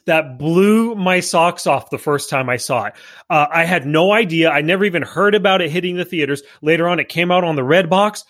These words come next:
I rented it and watched it and absolutely fell in love with it. It's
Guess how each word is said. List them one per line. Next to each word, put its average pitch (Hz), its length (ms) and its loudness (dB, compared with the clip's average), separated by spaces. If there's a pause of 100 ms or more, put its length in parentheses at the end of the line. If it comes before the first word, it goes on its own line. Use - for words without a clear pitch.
I 131 100 -2
rented 180 380 -2
it 202 120 2
and 143 160 -4
watched 156 380 -4
it 208 140 -2
and 165 120 -6
absolutely 180 760 -2
fell 151 300 0
in 147 120 -2
love 135 180 0
with 107 140 -2
it. 107 120 -10 (220)
It's 170 240 -4